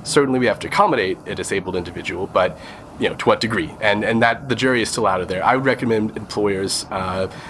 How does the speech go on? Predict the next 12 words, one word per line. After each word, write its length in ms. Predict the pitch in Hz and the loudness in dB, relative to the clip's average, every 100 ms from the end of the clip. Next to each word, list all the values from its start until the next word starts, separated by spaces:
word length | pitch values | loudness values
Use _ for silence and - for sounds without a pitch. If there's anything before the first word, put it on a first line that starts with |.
| - - | -14 -4
look 460 | 110 107 110 104 | 2 4 4 2
at 180 | 110 98 | 2 2
alternatives 600 | 98 101 - 98 87 - | 2 0 2 0 0 -4
and 120 | 98 | -4
use 180 | 98 101 | -2 0
that, 320 | 101 92 - 107 | 0 0 -2 -4
the 60 | 101 - | -4 -4
ability 460 | 110 110 113 104 101 | -2 0 2 2 0
to 180 | - 98 | 0 0
look 240 | 101 95 | 2 2
at 200 | 95 90 | 0 0
alternate 400 | 92 95 - 92 | -2 0 0 -2